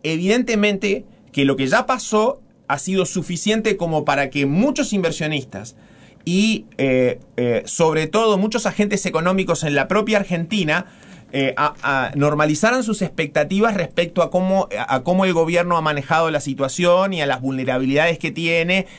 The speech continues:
y a que, a, también esta gra-, este gradualismo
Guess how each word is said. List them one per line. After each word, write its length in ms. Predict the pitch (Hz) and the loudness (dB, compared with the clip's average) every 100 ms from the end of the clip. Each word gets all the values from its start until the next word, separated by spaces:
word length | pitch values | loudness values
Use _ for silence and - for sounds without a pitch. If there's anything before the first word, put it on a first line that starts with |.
| - - | -18 -2
y 140 | 139 | 2
a 160 | 143 143 | 2 0
que, 300 | 151 165 - - | -2 -2 -4 -10
a, 180 | 123 123 - | -6 -6 -6
también 720 | - 120 127 160 180 185 240 208 - - | -4 -2 0 2 2 2 0 -4 -16 -4
esta 480 | 147 143 165 147 135 | -4 -2 0 0 0
gra-, 260 | 127 143 - | -2 -2 -2
este 320 | 151 147 160 | -6 -4 -2
gradualismo 1080 | 147 143 143 143 151 185 208 156 160 202 277 | 0 2 2 2 2 2 2 0 0 0 -2